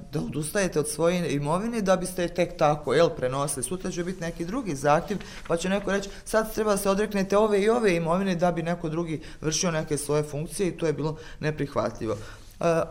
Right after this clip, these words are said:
ali šta se desilo u međuvremenu, pošto nismo dali saglasnost da se na taj način riješi pitanje, dakle, statusa ili vlasništva imovine, onda se tu krenulo u jednu, reći ću, možda grubo zvuči, ali otimačinu imovine od Republike Srpske kroz određene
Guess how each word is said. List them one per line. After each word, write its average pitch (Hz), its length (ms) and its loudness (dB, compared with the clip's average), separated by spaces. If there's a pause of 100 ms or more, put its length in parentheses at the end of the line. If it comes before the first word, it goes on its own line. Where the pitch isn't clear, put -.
(160)
ali 196 140 4
šta 349 200 0
se 226 140 0
desilo 226 340 2
u 190 60 0
međuvremenu, 170 640 0
pošto 143 300 -2
nismo 180 300 -2
dali 131 240 2
saglasnost 120 600 -2
da 110 60 -6
se 123 160 -8
na 127 140 -4
taj 139 160 -2
način 113 340 -4
riješi 117 300 -4
pitanje, 117 480 -6
dakle, 101 260 -6
statusa 151 720 0 (200)
ili 127 140 -4
vlasništva 117 640 0
imovine, 151 560 -4 (380)
onda 202 280 0
se 139 160 -2
tu 202 260 0
krenulo 165 400 -2
u 143 40 4
jednu, 151 360 2 (300)
reći 202 300 2
ću, - 160 -6
možda 165 260 -2
grubo 160 360 0
zvuči, 139 420 -4
ali 175 160 2
otimačinu 175 720 -2
imovine 120 380 -4
od 110 80 -4
Republike 123 580 -4
Srpske 208 380 -4
kroz 139 240 -2
određene 139 580 -4